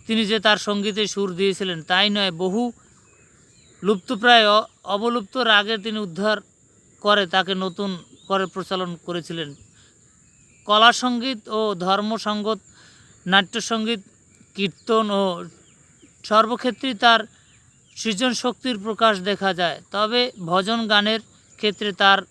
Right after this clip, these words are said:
দান অতুলনীয়। তার আগে ধারণা ছিল ভজন গানের সুরের অধিক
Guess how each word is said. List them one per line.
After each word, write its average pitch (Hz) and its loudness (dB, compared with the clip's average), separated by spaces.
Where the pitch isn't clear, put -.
দান 185 2
অতুলনীয়। 180 -4
তার 220 6
আগে 226 4
ধারণা 226 2
ছিল 233 -4
ভজন 208 -2
গানের 226 -2
সুরের 220 -4
অধিক 208 -2